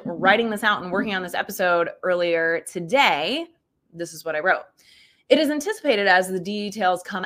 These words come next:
out here that the first few years of the contract will be on the lower end, heavily backloaded," and that's another important point to recognize.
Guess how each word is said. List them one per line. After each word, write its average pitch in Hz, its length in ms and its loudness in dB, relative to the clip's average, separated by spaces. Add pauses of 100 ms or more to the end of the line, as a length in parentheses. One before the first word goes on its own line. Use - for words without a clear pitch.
out 240 260 0
here 208 280 -4
that 185 200 0
the 185 60 -12
first 226 260 -6
few 240 120 -6
years 202 420 -4 (120)
of 180 280 2
the 175 60 -10
contract 180 420 -2
will 175 100 -2
be 175 140 -6
on 180 120 0
the 202 100 0
lower 202 260 6
end, 190 380 -2 (300)
heavily 226 440 0
backloaded," 185 800 2
and 170 180 -4
that's 170 200 -2
another 175 280 -2 (140)
important 170 400 -8
point 165 340 -10
to 185 120 -8
recognize. 151 560 -4